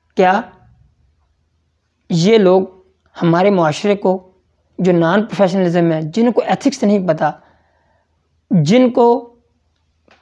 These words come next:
पढ़ाया ही नहीं गया, जिन्होंने ये तालीम हासिल ही नहीं की, वो ट्रेंड मेकर बने हुए हैं हमारे माशरे में, हमारे, क्योंकि ये जो मीडिया है,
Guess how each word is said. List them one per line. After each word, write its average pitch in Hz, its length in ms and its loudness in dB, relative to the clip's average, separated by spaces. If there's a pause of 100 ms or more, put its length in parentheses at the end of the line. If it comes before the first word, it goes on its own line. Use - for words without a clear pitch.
(240)
पढ़ाया 190 280 4
ही 294 100 4
नहीं 254 220 6
गया, 165 300 2
जिन्होंने 220 420 2
ये 247 100 4
तालीम 226 320 2
हासिल 190 280 2
ही 285 60 6
नहीं 214 220 4
की, 151 220 -4 (800)
वो 302 500 2 (380)
ट्रेंड 339 240 4
मेकर 294 320 4
बने 185 240 2
हुए 170 100 4
हैं 165 80 2
हमारे 156 340 0
माशरे 147 400 -6
में, 139 220 -18 (240)
हमारे, 185 420 2 (720)
क्योंकि 226 220 2
ये 220 200 2
जो 202 140 0
मीडिया 202 500 2
है, 190 380 -2